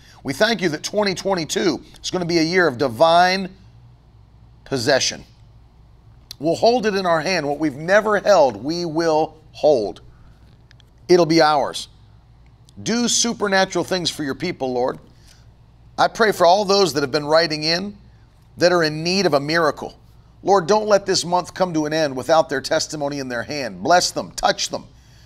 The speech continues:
I lose healing virtue to them, even now, by the power of the Holy Ghost. We thank you, Lord. You are great, and you are greatly to be praised.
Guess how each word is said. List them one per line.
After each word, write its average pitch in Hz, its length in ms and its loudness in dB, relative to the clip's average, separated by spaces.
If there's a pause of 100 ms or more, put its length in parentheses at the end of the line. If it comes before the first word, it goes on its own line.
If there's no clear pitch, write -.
(140)
I 160 100 4
lose 196 260 -2
healing 233 520 -2
virtue 226 380 -2
to 170 200 -2
them, 87 200 -12 (460)
even 190 340 0
now, 175 320 2 (520)
by 160 140 6
the 151 80 0
power 165 360 2
of 135 80 -2
the 135 100 0
Holy 156 260 0
Ghost. 127 400 -6
We 156 100 -6
thank 196 400 -2
you, 202 120 -2
Lord. 143 320 0 (580)
You 196 360 -4
are 196 220 6
great, 151 840 0
and 165 260 0
you 196 200 -4
are 165 180 6
greatly 160 540 0
to 175 160 -2
be 139 120 -6
praised. 139 640 -4